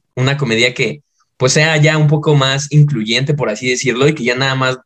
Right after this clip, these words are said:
ya no nada más se burle por ejemplo, de, de las personas, de las mujeres que usan Instagram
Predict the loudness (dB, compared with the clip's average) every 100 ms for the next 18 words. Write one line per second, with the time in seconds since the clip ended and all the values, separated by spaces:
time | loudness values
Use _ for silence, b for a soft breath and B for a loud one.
0 | _ _ -6 -2 0 0 0 -2 -2 -2
1 | -4 -4 -4 -6 _ _ -4 -2 -2 0
2 | 0 -2 -4 -8 -10 -6 -6 -2 -2 -2
3 | -2 -2 -2 -2 -4 -2 -2 -2 -4 -6
4 | -8 -4 -4 -4 -6 -4 -4 -4 -6